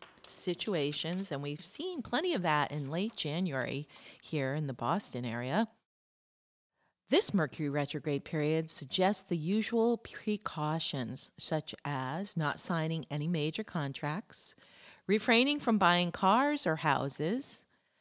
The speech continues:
delaying any big financial transactions, double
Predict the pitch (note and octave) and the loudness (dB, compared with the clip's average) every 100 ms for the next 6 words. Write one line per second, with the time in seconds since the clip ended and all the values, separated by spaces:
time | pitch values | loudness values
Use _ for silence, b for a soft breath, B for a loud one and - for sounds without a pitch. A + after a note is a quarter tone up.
0 | _ - F3+ F#3+ G#3 A#3 - F3 F#3+ A#3 | _ 2 8 10 12 8 6 6 6 6
1 | F#3 E3+ - E3 D3+ D3+ D3 D#3 - D#3+ | 6 4 4 2 4 0 0 -4 -2 0
2 | D#3+ F3 - D3 C#3 - - E3+ G#3+ A#3+ | 0 -2 -4 -6 -6 -6 -2 0 0 -2
3 | - - _ _ _ _ _ _ _ _ | -10 -20 _ _ _ _ _ _ _ _
4 | _ - G#3 A#3 E4 E4+ | _ 2 4 4 4 0